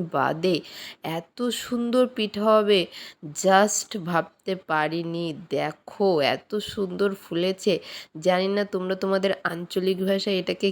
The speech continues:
কী পিঠা বলো, but আমরা বলি সাজের পিঠা। তো এটা আর কষা কষা মাংস, মানে just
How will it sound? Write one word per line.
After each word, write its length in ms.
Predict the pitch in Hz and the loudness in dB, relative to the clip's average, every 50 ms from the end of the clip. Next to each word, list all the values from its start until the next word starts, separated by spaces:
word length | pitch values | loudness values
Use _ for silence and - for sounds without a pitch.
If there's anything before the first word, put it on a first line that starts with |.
| 190 _ _ _ - | -2 _ _ _ -10
কী 100 | 202 208 | -10 -10
পিঠা 320 | 202 - - 214 - 247 240 | -10 -10 -12 -8 -4 -4 0
বলো, 300 | 214 226 202 185 185 196 | 2 4 4 4 4 2
but 200 | 175 180 180 175 - _ - | 2 0 -4 -4 -6 _ -4
আমরা 380 | 170 170 165 170 175 180 202 208 | -2 -2 -2 -2 -4 -2 -2 -2
বলি 300 | 196 196 180 170 175 202 269 - - - - - - - - | -2 -2 -2 -2 -2 -4 -6 -8 -14 -20 -20 -20 -20 -18 -14
সাজের 500 | - - - 202 175 170 165 180 190 180 | -12 -6 0 2 2 2 2 0 -2 -2
পিঠা। 300 | 180 - 151 - - 170 160 | -2 -4 -4 -2 -4 -6 -4
তো 140 | - 175 - - _ - | -4 -6 -6 -6 _ -6
এটা 360 | 175 185 185 180 - - 226 240 - - - | -4 -4 -4 -4 -4 -4 -4 -4 -4 -6 -4
আর 260 | 185 185 185 185 190 190 - | 0 0 2 2 0 -2 -4
কষা 360 | - 185 180 180 - - 208 190 185 - | -2 -2 -2 -2 0 0 -2 0 0 0
কষা 340 | 190 185 190 - - 202 196 | -2 -2 -2 0 0 0 0
মাংস, 540 | 180 165 165 156 151 156 165 170 180 - - - 202 170 147 - - - - - - - - _ _ - | 0 0 2 2 2 2 0 -2 -6 -6 -2 0 0 0 0 -4 -8 -16 -16 -16 -18 -18 -20 _ _ -4
মানে 260 | 190 202 202 202 208 214 214 220 220 196 165 160 - - | -2 0 0 2 2 2 2 2 0 -2 -4 -6 -4 2
just 420 | 190 185 185 202 226 220 - - | 4 6 6 6 6 2 0 -2